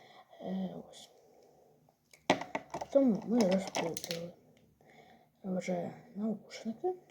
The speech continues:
І, е, що така різьба для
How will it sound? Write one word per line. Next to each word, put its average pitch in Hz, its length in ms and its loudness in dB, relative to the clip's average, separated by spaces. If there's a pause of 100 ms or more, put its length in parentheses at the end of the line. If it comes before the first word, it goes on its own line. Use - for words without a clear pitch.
(100)
І, 359 140 10 (320)
е, 220 100 6 (920)
що 349 220 6
така 233 500 8
різьба 196 520 4 (100)
для - 80 -10